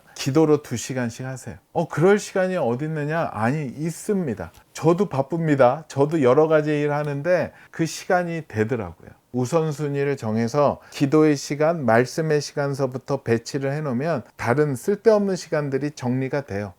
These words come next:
기다리십시오. 내가 갈려지고 맨들맨들해지고 또 단단해질 때까지 하나님이 이제 "어, 얘 좀 쓸 수 있겠네? 좀 사용할 수 있겠네?" 하면은 가만히 있어도요, 하나님이 알아서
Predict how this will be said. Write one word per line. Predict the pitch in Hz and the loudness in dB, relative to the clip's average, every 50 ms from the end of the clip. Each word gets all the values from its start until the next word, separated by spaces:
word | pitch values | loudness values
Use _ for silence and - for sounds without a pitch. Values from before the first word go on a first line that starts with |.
| _ _ | _ _
기다리십시오. | - 135 127 151 143 131 117 104 - - _ _ - - - - | -4 -2 2 2 2 2 0 -4 -8 -14 _ _ -20 -20 -20 -18
내가 | - 101 104 107 104 110 110 107 - | -8 -4 -4 -2 0 -2 -2 -4 -4
갈려지고 | - - 120 110 113 117 120 117 113 110 113 110 107 - 120 117 113 113 110 107 _ - | -4 0 2 2 2 2 2 0 0 -2 -6 -8 -8 -8 -8 -6 -6 -6 -8 -10 _ 0
맨들맨들해지고 | 113 117 120 131 131 131 131 131 127 123 117 113 113 113 117 113 117 117 113 - 123 113 113 120 117 117 117 117 117 113 113 - - - _ _ _ | 4 4 4 4 6 4 4 4 4 2 2 2 2 0 0 0 0 -2 -2 -4 -8 -8 -6 -4 -2 -2 -2 -2 -2 -4 -6 -10 -18 -20 _ _ _
또 | - - - - | -6 -6 -6 -6
단단해질 | - - 135 147 151 151 151 151 147 147 139 127 - - 113 101 | -4 -2 0 2 4 6 6 6 6 6 2 0 -2 -6 -10 -10
때까지 | - - 113 - - 107 101 101 131 151 143 123 - _ - | -8 -10 -10 -10 -10 -12 -12 -10 -10 -10 -10 -10 -14 _ -16
하나님이 | - 151 151 147 147 147 147 139 135 135 123 113 120 135 139 | -12 -8 -6 -6 -6 -6 -6 -6 -4 -4 -4 -2 -2 -2 -2
이제 | 131 151 147 139 135 - | 0 0 0 0 0 -2
"어, | - 151 156 156 147 | 0 0 2 2 2
얘 | 127 131 147 151 | 2 2 2 2
좀 | 151 170 165 | 2 0 -2
쓸 | 160 - - 208 190 | -4 -2 -2 -2 -2
수 | - - 208 | -2 -4 -4
있겠네? | 185 147 - - 175 165 165 156 156 175 208 240 - _ _ _ | -6 -4 0 0 0 2 2 2 2 2 0 -2 -6 _ _ _
좀 | _ - 151 143 147 147 143 | _ -10 -8 -6 -6 -6 -6
사용할 | - - - 220 208 208 202 196 180 | -8 -4 -2 0 2 2 2 2 0
수 | 165 - 180 | 0 -2 -6
있겠네?" | 147 - - 160 165 165 170 | -6 -2 -2 -2 -2 0 -2
하면은 | 160 160 151 143 135 131 156 185 196 160 117 - | 0 0 0 0 -2 -2 -2 -2 -2 -2 -4 -6
가만히 | - - 131 139 160 175 185 190 190 185 160 | -4 -2 2 2 4 4 4 2 0 -2 -4
있어도요, | 120 - - 127 113 110 139 151 139 | -4 -4 -4 -4 -4 -2 -4 -4 -4
하나님이 | 123 147 143 143 139 135 139 139 127 | -6 -6 -6 -6 -6 -6 -6 -6 -6
알아서 | - - 101 107 110 123 143 160 156 - - 185 185 185 190 | -8 -8 -4 -4 -2 0 0 -2 -2 -2 -2 -2 -2 -2 -4